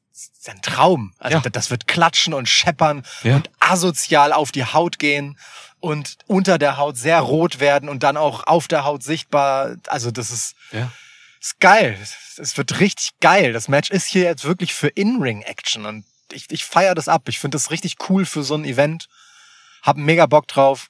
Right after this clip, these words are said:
Speaker 1: <laughs> Aber es ist nun wirklich, also,
Speaker 2: Ja, ja.
Speaker 1: natürlich gewinnt Gunther.
Speaker 2: Ja, natürlich.
Speaker 1: Verarschen.
Speaker 2: Klar.
Speaker 1: Okay.
Speaker 2: Alrighto.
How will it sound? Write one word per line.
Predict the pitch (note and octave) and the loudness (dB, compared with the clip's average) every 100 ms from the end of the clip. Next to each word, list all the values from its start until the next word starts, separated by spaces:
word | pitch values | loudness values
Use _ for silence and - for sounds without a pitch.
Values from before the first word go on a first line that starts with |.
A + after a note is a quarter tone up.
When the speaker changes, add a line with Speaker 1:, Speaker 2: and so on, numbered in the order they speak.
| - | -2
Speaker 1:
<laughs> | - - - - - - - _ - | 0 -2 -10 -12 -14 -18 -20 _ -8
Aber | D3+ A2 | -4 -4
es | G2 | -4
ist | A#2 - | -10 -14
nun | C3+ A2+ | -12 -8
wirklich, | A2 G#2+ G#2 - | -8 -8 -12 -12
also, | A#2 G#2+ G2+ - _ | -10 -8 -10 -14 _
Speaker 2:
Ja, | G2 E2 | -2 -2
ja. | D#2 | -4
Speaker 1:
natürlich | - A2+ - C3 G#2+ | -6 -6 -6 -8 -8
gewinnt | A2+ G#2+ G#2 | -12 -14 -10
Gunther. | B2+ A#2+ F#2+ - _ | -10 -8 -10 -10 _
Speaker 2:
Ja, | F2+ E2 | -8 -8
natürlich. | - - | -8 -8
Speaker 1:
Verarschen. | - F#2+ A2+ E3 C#3 _ _ _ | -4 -2 -4 -6 -16 _ _ _
Speaker 2:
Klar. | - G#2+ F#2+ - - - - - - - | -14 -12 -12 -20 -20 -20 -20 -16 -14 -4
Speaker 1:
Okay. | - C#3 G2+ - - - - - - _ _ | -2 -2 -6 -10 -16 -16 -20 -20 -20 _ _
Speaker 2:
Alrighto. | C3 C#3 D#3 - C#3+ A2+ F2+ | 6 8 6 4 4 4 2